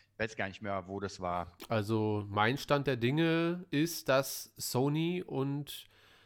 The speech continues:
Speaker 2: Marvel sehr unzufrieden damit waren, dass diese
Speaker 1: Mhm.
Speaker 2: Bilder, äh, online gegangen sind.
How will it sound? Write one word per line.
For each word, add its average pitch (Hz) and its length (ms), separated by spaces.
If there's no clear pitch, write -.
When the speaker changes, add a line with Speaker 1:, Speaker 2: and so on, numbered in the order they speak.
Speaker 2:
Marvel 151 800
sehr 147 640
unzufrieden 120 640
damit 107 320
waren, 117 160
dass 110 160
diese 151 300
Speaker 1:
Mhm. 127 40
Speaker 2:
Bilder, 127 460
äh, 110 260
online 107 340
gegangen 107 340
sind. 139 320